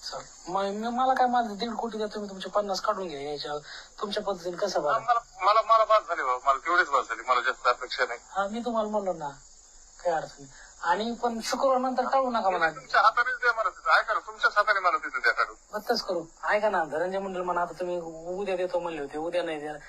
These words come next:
Speaker 1: याच्या अगोदर शनिवारी देतो म्हणले, बुधवारी देतो म्हणले, आता रविवार तीन वेळेस झाले म्हणा, आता शुक्रवार तरी टाळू
Speaker 2: नाही,
Speaker 1: नका
Speaker 2: का-,
Speaker 1: म्हणा.
Speaker 2: कार्यक्रम आहे. तीन, तीन दिवस कार्यक्रम आहे आणि अगोदर दोन दिवसापासून तयारीत असते कार्यक्रमाच्या ते.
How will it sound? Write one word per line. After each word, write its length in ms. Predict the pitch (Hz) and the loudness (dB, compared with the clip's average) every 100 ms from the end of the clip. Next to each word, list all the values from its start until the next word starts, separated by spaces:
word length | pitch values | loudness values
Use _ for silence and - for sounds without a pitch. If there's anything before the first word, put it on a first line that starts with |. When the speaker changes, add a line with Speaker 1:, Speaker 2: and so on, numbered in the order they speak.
| - - - | -20 -10 -2
Speaker 1:
याच्या 220 | 185 202 | 2 4
अगोदर 240 | 185 196 180 | 2 2 -2
शनिवारी 360 | 220 226 208 196 | -4 -4 -2 -2
देतो 180 | 190 | -2
म्हणले, 320 | 185 185 185 180 | -2 -2 0 0
बुधवारी 360 | 214 190 190 | 0 -2 -2
देतो 220 | 185 185 | -2 -2
म्हणले, 300 | 180 180 180 180 | -2 -2 2 4
आता 200 | 175 165 | 4 4
रविवार 320 | 190 202 196 | 2 2 0
तीन 240 | - 240 | -2 -6
वेळेस 160 | 226 214 | -6 0
झाले 200 | 190 214 | 0 2
म्हणा, 200 | 196 170 | 0 0
आता 240 | 151 147 139 | -2 -6 -10
शुक्रवार 360 | 226 240 226 | -6 -4 -2
तरी 80 | 240 | -4
टाळू 140 | 226 226 | -2 0
Speaker 2:
नाही, 140 | 185 | 0
Speaker 1:
नका 80 | 170 | 2
Speaker 2:
का-, 160 | 180 | 0
Speaker 1:
म्हणा. 160 | 135 185 | 2 2
Speaker 2:
कार्यक्रम 420 | 180 - 175 160 | 2 0 -6 -4
आहे. 160 | 143 - | -4 -4
तीन, 80 | 240 | -6
तीन 280 | - 240 | -4 -4
दिवस 240 | 220 202 - | 0 0 4
कार्यक्रम 480 | 196 165 160 147 165 | 2 2 -2 -4 4
आहे 80 | |
आणि 140 | 170 151 | 6 6
अगोदर 340 | 165 180 180 | 6 4 -2
दोन 200 | 160 170 | -2 -4
दिवसापासून 420 | 160 160 156 160 156 | -4 -8 -8 -10 2
तयारीत 300 | 170 135 - | 4 4 -2
असते 180 | 117 113 | -8 -4
कार्यक्रमाच्या 580 | 104 117 - 98 101 98 | 0 0 -2 -12 -12 -12
ते. 280 | 104 - | -16 -18